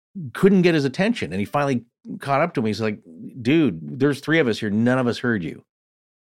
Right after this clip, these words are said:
He's like, "I was yelling at you guys." You know, you don't, because they weren't supposed to be there. I think they were trying to at first be quiet. But he ends up yelling. And at that point, they're like, "Okay, time to turn around." <laughs> At that,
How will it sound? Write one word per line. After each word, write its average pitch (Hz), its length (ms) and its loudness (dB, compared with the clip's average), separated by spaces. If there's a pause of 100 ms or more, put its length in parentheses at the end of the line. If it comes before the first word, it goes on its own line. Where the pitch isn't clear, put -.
He's 120 160 0
like, 127 100 -2
"I 135 160 0
was 160 200 2
yelling 151 480 2
at 107 100 -4
you 95 120 -6
guys." 87 300 -8
You 131 80 -4
know, 143 80 2
you 135 120 2
don't, 127 260 -2
because 131 240 0
they 147 80 2
weren't 156 180 0
supposed 127 220 -2
to 107 60 -6
be 131 220 4
there. 110 140 2
I 95 60 -2
think 95 100 -6
they 107 80 -4
were 92 80 -4
trying 120 220 -4
to 101 180 -2
at 95 80 -10
first 107 240 -4
be 90 80 -6
quiet. 98 500 -2 (1040)
But 113 100 2
he 117 80 4
ends 120 140 2
up 107 100 -2
yelling. 104 600 0
And 98 340 -2
at 104 100 -6
that 240 240 2
point, 165 440 -2
they're 127 180 2
like, 113 280 0
"Okay, 120 540 0
time 123 300 -2
to 120 60 0
turn 113 200 -2
around." 90 440 -2
<laughs> - 40 -20
At 226 140 -2
that, - 140 2